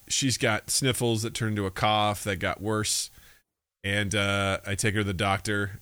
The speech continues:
and the, the nurse that's seeing her is, like, kind of eyeing her weirdly 'cause Natalie's, like, breathing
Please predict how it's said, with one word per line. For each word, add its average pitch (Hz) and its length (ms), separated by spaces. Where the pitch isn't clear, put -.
and 98 300
the, 92 300
the 101 100
nurse 101 240
that's 98 160
seeing 104 300
her 101 180
is, 95 180
like, 92 340
kind 117 120
of 113 100
eyeing 107 340
her 110 140
weirdly 104 580
'cause 95 180
Natalie's, 104 340
like, 90 220
breathing 101 420